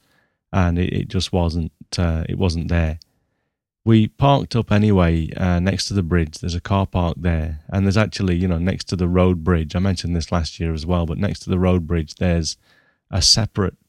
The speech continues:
uh, like a footpath, footpath bridge, and it's really just for photographers so that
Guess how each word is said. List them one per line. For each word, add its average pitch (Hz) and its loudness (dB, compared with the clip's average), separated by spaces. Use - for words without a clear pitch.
uh, 90 2
like 90 -2
a 85 -6
footpath, - -2
footpath - -4
bridge, 87 0
and 90 -2
it's - -8
really 101 4
just 80 -2
for 90 -4
photographers - -4
so 95 2
that 85 0